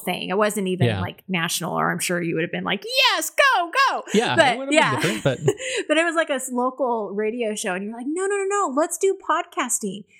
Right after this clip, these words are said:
Speaker 1: So we were, like, we were doing podcasting before it was ever popular. Like, it, it
Speaker 2: Yes.
Speaker 1: and I had no idea. Like, I thought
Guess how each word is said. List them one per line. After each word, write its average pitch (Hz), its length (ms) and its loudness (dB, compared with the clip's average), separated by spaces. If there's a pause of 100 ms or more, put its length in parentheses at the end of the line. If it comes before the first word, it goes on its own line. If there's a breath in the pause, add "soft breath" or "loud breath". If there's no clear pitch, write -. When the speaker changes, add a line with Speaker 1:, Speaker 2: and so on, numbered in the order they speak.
(200 loud breath)
Speaker 1:
So - 180 0
we 294 320 2
were, 339 320 0 (180)
like, 220 260 -2
we 285 320 2
were 427 80 2
doing 214 240 0
podcasting 202 800 0
before 190 360 -2
it 240 140 4
was 175 180 -2
ever 180 240 0
popular. 147 720 -2
Like, 190 300 2
it, 233 140 6
it - 100 -14
Speaker 2:
Yes. 131 560 0
Speaker 1:
and 220 160 4
I 285 140 4 (120)
had 247 180 0
no 240 300 2
idea. 226 480 0
Like, 185 260 -4
I 269 220 0
thought 185 460 -2